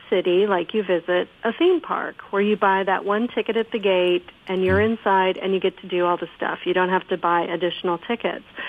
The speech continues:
Speaker 1: So that was their initial idea. And then looking at the research of what kind of stresses people out when they travel, they tried to eliminate a lot of those stresses. The first was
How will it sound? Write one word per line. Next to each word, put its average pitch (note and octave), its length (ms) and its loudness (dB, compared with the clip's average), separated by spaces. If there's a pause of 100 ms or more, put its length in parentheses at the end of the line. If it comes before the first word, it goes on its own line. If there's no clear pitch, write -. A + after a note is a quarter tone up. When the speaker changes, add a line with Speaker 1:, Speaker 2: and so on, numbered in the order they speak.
(480)
Speaker 1:
So G#3+ 260 4
that A#3+ 260 0
was D#4+ 140 -6 (120)
their G3+ 460 2 (380)
initial A#3+ 420 2
idea. G3+ 400 4 (240)
And G3+ 220 -2
then A#3 340 2
looking A#3 420 0
at F#3+ 220 -2
the F3+ 100 -4
research G3+ 540 0
of F3 140 -2
what G3+ 260 0
kind A3+ 200 -2
of F#3+ 200 -2
stresses F#3+ 500 -4 (120)
people G#3 440 0
out G3 240 0
when B3 160 -4
they B3+ 140 -4
travel, B3 580 0 (480)
they A3 140 4
tried A#3 480 0
to A#3 60 0
eliminate G3 640 2
a F#3 100 0
lot F3+ 200 4
of F3+ 120 0
those E3+ 240 -4
stresses. F3 600 -4 (380)
The G3 80 -2
first D#4 420 0
was G3 400 2